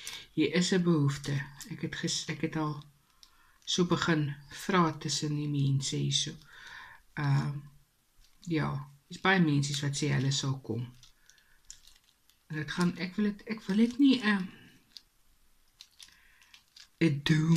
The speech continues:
maak, jy verstaan julle, ek wil net hê jy moet kom, bring jou dat waar jy werk, ehm, miskien iemand kry om vir ons van hulle goedjies te kom wys, ehm, verstaan jy, miskien soos kan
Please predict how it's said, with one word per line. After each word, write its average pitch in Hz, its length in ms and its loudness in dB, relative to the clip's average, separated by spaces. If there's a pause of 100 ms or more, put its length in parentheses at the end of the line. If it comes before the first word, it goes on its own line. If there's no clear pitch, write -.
(100)
maak, 139 360 4
jy 147 80 -2
verstaan 202 480 2
julle, 151 160 0
ek - 160 -10
wil 220 100 4
net 226 160 4
hê 180 100 0
jy 156 160 -4
moet 143 160 -4
kom, 285 220 2 (1600)
bring 220 200 6
jou 254 120 8
dat 240 260 4
waar 240 180 6
jy 233 200 8
werk, 220 520 2 (2000)
ehm, 147 500 -6 (720)
miskien - 320 4
iemand 208 360 4
kry 208 220 0
om 196 120 -2
vir 170 160 -4
ons 180 180 2
van 180 160 2
hulle 165 200 0
goedjies 180 380 -4
te 165 120 -6
kom 151 260 -8
wys, 160 380 -4 (1700)
ehm, 147 440 -10 (280)
verstaan 202 340 4
jy, 175 120 4
miskien 180 360 4
soos - 260 2
kan 160 360 -2